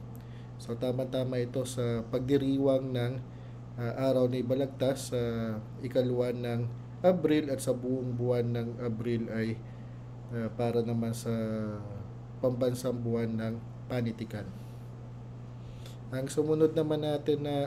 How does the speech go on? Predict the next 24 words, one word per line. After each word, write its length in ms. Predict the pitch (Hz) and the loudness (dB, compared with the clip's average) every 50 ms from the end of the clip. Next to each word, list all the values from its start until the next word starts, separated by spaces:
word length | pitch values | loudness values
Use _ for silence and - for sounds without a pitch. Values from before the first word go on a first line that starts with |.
| 127 | 2
output 560 | 156 180 190 196 - - 151 151 156 156 - | 2 2 2 0 -2 0 2 2 2 2 0
ay 160 | - 135 127 127 | -2 0 0 2
mula 320 | 127 127 123 123 123 123 | 2 2 2 4 4 2
naman 560 | 120 123 123 120 120 123 123 123 123 120 120 - - - - - - - - - - - | 2 0 -2 -2 -4 -4 -4 -4 -6 -6 -8 -8 -12 -14 -12 -12 -12 -12 -12 -12 -12 -12
sa 160 | - - - 127 123 120 117 117 117 117 117 113 110 107 107 107 113 - | -10 -2 0 2 2 4 2 2 2 2 2 0 0 -2 -2 -4 -4 -4
English 480 | - 143 139 135 131 139 135 - - 127 | -2 -2 0 0 0 -2 -2 -2 -2 -2
language, 560 | 131 127 123 117 123 127 127 120 - - - | 0 0 0 0 2 2 2 2 0 -2 0
ah, 240 | 120 120 120 117 117 | 2 2 2 2 0
students 560 | - - 143 135 123 127 135 120 - - 135 | 0 0 0 0 2 2 0 -2 -2 -4 -2
natin 480 | 147 151 147 147 - 131 127 127 127 127 - - - | 0 0 0 0 2 2 2 2 2 -2 -6 -8 -6
na 160 | 127 120 117 | -2 -2 0
nakagawa 480 | 120 120 127 120 127 127 127 127 123 | 2 2 2 2 4 4 4 4 4
ng 160 | 120 123 123 120 | 4 2 0 -2
mga 180 | 120 123 120 117 120 - | -2 -2 -2 -4 2 4
podcast, 560 | 123 120 117 117 120 127 123 117 117 - - - - - - - - - - - - - - 120 | 4 4 4 2 0 0 0 0 0 -4 -8 -10 -12 -12 -14 -14 -14 -14 -12 -12 -12 -10 -4 -2
ah, 120 | 120 120 131 | 0 2 4
episode. 560 | 143 139 139 - 151 - - 143 127 117 113 | 4 4 4 2 0 0 0 0 0 0 0
So, 240 | 120 - - 131 120 | -4 -4 -4 -4 0
bawat 400 | 135 135 135 131 131 131 123 127 | 2 4 4 4 4 4 2 2
isang 560 | 135 120 - - 123 120 123 120 120 127 120 - - - - - - - - - - | -2 -6 -4 -4 -2 0 0 0 -2 -2 -4 -6 -8 -10 -14 -14 -14 -12 -12 -10 -4
grupo 560 | 135 143 160 175 170 - - 165 165 165 139 | 2 4 4 4 4 2 2 2 2 2 2
ay 160 | 135 127 123 | 2 4 4
gumawa 480 | 120 123 127 123 127 123 123 123 123 123 | 2 2 0 0 0 0 0 0 0 0
ng 400 | 120 120 120 120 117 117 117 117 | 0 0 0 -2 -2 -2 -2 -4